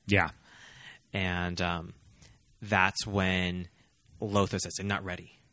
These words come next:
Speaker 2: And so she meets, he, he purposely waits for the dance to go after Buffy.
Speaker 1: Mm-hmm.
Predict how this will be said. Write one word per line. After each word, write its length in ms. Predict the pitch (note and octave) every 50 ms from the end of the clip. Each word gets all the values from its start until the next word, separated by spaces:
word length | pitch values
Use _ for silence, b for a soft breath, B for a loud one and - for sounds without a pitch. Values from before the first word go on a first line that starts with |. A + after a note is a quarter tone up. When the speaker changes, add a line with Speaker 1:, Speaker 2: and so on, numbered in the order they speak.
| b b b b b b b b b b
Speaker 2:
And 120 | G#2 F#2+
so 380 | - - G#2+ G2 F#2+ F#2 F2+ F#2 - A#2
she 160 | - - A#2
meets, 220 | A2+ A#2 A2+ -
he, 240 | B2 G#2 - B2+ A#2+
he 360 | G#2 - C#3+ C#3+ D#3+ E3+ E3 - - -
purposely 420 | - - E3 - A#2 - - A2+
waits 280 | G2+ F#2+ G2 F#2+ - -
for 160 | - G#2 F#2
the 100 | F2 E2+
dance 640 | F2 - F2 E2+ C#2+ A1 G#1+ - - - - - - - b b b b b b b b b _ - - -
to 360 | G#2+ F#2 F2 E2+ E2 D#2 - _ _
go 120 | - - -
after 320 | - F#2 F2+ - - F#2
Buffy. 580 | - - C#2 - - - A#1+ A1+ - F#2 - _ _ _ _ _ _ _ _ _ -
Speaker 1:
Mm-hmm. 340 | C3+ A#2 F#2+ G#2+ G#2 G2